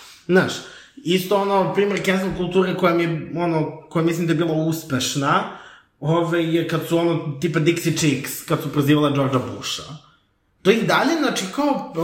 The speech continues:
to je, na primjer, eto, prst u oko nekome ko generalno kuka oko cancel kulture. Tako da, uglavnom, ono, kao uspešni primjeri cancel kulture su nekako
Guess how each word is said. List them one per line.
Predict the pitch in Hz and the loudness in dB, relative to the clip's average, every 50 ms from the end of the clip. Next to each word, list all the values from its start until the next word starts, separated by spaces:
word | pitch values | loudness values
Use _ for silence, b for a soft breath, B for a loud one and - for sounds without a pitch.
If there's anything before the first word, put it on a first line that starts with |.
| 185 - | 0 2
to | 240 | 2
je, | 254 247 | 2 2
na | 240 - | 2 0
primjer, | - 262 277 269 254 247 247 | -2 0 0 0 0 0 -2
eto, | - 185 160 - | -4 -4 -2 0
prst | 254 294 294 - - | 0 0 0 0 -2
u | 226 190 180 | -2 0 0
oko | 220 269 - 269 240 | 0 0 0 0 0
nekome | 220 240 269 - - 254 247 | 0 -2 -2 -2 -2 -2 -2
ko | 208 - - 208 202 190 170 165 | -2 0 0 0 2 2 0 2
generalno | 160 214 233 240 220 214 196 160 - | 2 2 4 4 2 0 0 0 0
kuka | - 196 180 - 135 | 2 2 2 2 0
oko | 117 - - 113 - | -4 -4 -6 -6 -4
cancel | - 127 120 117 120 107 - | -4 -4 -4 -4 -8 -10 -10
kulture. | 117 110 - 127 110 90 80 - - - - - - - - - - - _ _ _ _ _ _ _ _ b b b b b b b b b b b b _ - 143 131 | -10 -10 -10 -8 -10 -10 -10 -10 -12 -12 -14 -16 -18 -20 -20 -20 -20 -20 _ _ _ _ _ _ _ _ b b b b b b b b b b b b _ -18 -6 -2
Tako | 180 185 185 262 | -2 0 0 0
da, | 254 247 233 | 2 4 4
uglavnom, | 214 196 185 170 190 196 233 254 254 247 | 4 2 2 2 2 2 2 2 0 -2
ono, | 240 247 254 247 - | -2 -4 -4 -4 -2
kao | 254 254 | -2 -2
uspešni | 247 233 247 - - 262 - 240 202 185 | -2 -2 -6 -6 -6 -6 -6 -4 -4 -4
primjeri | 196 214 220 254 247 240 220 185 - | -2 -2 -2 -2 -2 -2 -4 -4 -4
cancel | - 214 226 226 233 208 - | -2 -2 -2 -2 -4 -4 -6
kulture | 196 190 214 214 214 202 | -4 0 2 2 2 0
su | - - | 0 0
nekako | 185 190 190 196 180 - - 190 180 147 - - - | 0 0 0 0 -2 0 2 2 2 2 0 -4 -10